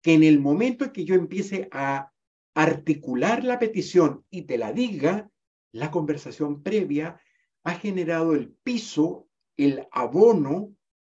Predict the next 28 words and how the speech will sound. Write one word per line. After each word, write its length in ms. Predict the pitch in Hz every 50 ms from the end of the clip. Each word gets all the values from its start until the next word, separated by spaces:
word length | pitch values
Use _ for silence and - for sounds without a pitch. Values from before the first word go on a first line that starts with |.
| _ _ _
para 240 | 123 127 131 127 -
que 120 | 147 131
florezca 960 | - - 120 123 120 131 185 214 208 - - _ - - 131 156 185 190 190 _ _ _ _ _ _ _ _ _ _ _
la 240 | - 147 185 220 220
posibilidad 800 | 226 208 - - 180 156 156 160 160 175 202 208 170 - - - _ _ _ _ _ _ _ _ _ _ _ _ _ _ _
de 240 | - - 151 143 143
tu 480 | 143 - 190 202 226 233 233 233 - _ _ _ _ _ _ _ _ _ _
sí 600 | _ - - - - 226 220 196 120 - - - _ _ _ _ _ _ _ _ _ _ _ -
a 100 | 135 135
la 100 | 139 131
petición 540 | 160 131 - 143 135 - 143 139 143 143 -
que 140 | 147 127
te 140 | - 120 104
quiero 200 | - 110 104 101
hacer. 400 | - - - - - - - _ _ _ _ _ _ _ _ _ _ _ _ _ _ _ _
Porque 200 | - 147 - 156
al 100 | 131 -
final, 600 | - 127 139 160 190 165 120 139 170 185 - _ _ _ _ _ _ _ _ _ _ _
lo 180 | 120 131 143 147
que 120 | 160 139
determina 640 | 131 147 143 147 147 123 120 127 156 196 214 -
la 180 | 233 240 220 -
calidad 460 | - 156 147 143 135 120 156 202 220
de 100 | 208 226
la 100 | 185 151
petición 460 | - - - - - - - 127 113
que 180 | - - 107 139
hago 500 | 190 220 214 156 139 175 214 - - _